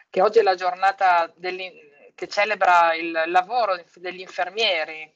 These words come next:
eh, la festa degli infermieri. Ho letto oggi un bellissimo articolo sulla Gazzetta, quindi approfitto a, nel ringraziare, ecco, anche qui ufficialmente tutti gli infermieri che hanno lavorato e tutti gli os, perché insomma,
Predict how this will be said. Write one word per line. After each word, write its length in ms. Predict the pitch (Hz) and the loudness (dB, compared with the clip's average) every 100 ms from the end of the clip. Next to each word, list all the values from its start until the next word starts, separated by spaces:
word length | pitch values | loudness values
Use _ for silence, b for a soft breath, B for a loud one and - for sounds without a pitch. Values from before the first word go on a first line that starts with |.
| _ | _
eh, 200 | 170 160 | -6 -4
la 120 | 160 | -4
festa 420 | - 208 196 - | -4 -6 -6 -8
degli 220 | 180 170 170 | -12 -14 -18
infermieri. 560 | - 170 175 196 190 | -14 -14 -12 -6 -4
Ho 40 | 175 | -4
letto 220 | 175 185 | -6 -6
oggi 180 | 180 185 | -8 -10
un 60 | |
bellissimo 380 | 175 185 - 185 | -12 -14 -10 -8
articolo 420 | 165 - 175 170 | -8 -10 -12 -12
sulla 240 | 165 170 165 | -10 -8 -4
Gazzetta, 680 | 170 160 170 196 226 170 156 | -6 -6 -8 -8 -6 -6 -6
quindi 240 | 190 180 | -6 -4
approfitto 880 | 165 - 170 196 208 _ 175 156 139 | -4 -6 -12 -10 -10 _ -6 -2 0
a, 280 | 151 143 - B B - | 0 -4 -12 B B -2
nel 120 | 175 | 0
ringraziare, 960 | 190 196 185 - - 220 190 165 160 156 | 0 0 -2 -2 0 2 4 2 0 -6
ecco, 180 | - | -8
anche 240 | 160 - 175 | -12 -12 -16
qui 140 | 202 | -16
ufficialmente 760 | 185 175 175 165 180 214 214 165 | -16 -14 -12 -10 -8 -8 -8 -12
tutti 300 | 175 - 165 | -12 -14 -12
gli 240 | 170 165 160 | -12 -12 -16
infermieri 600 | - 175 170 180 185 175 | -8 -8 -4 -2 -2 -2
che 80 | |
hanno 160 | 170 170 | -6 -6
lavorato 560 | 165 160 170 180 220 170 | -6 -2 2 2 2 -4
e 60 | |
tutti 280 | 180 180 165 | -14 -20 -12
gli 120 | 165 | 2
os, 400 | 180 165 160 165 | 4 4 0 -12
perché 220 | - 151 147 | -14 -14 -16
insomma, 560 | 156 175 165 160 151 | -14 -14 -2 0 0